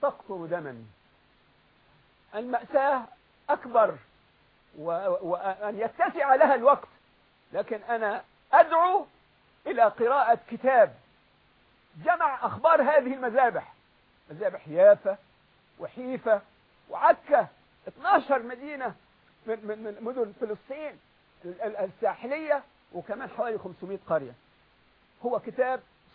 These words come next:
صالح مسعود أبو يصير، كتب جهاد شعب فلسطين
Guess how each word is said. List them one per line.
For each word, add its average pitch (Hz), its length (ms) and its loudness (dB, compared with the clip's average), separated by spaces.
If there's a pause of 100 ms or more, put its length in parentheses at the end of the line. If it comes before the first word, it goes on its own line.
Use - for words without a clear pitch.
صالح 277 480 0 (580)
مسعود 247 720 -2 (280)
أبو 277 220 8
يصير، 240 500 -2 (840)
كتب 208 320 -4
جهاد 285 520 2 (520)
شعب 269 300 10
فلسطين 294 720 -2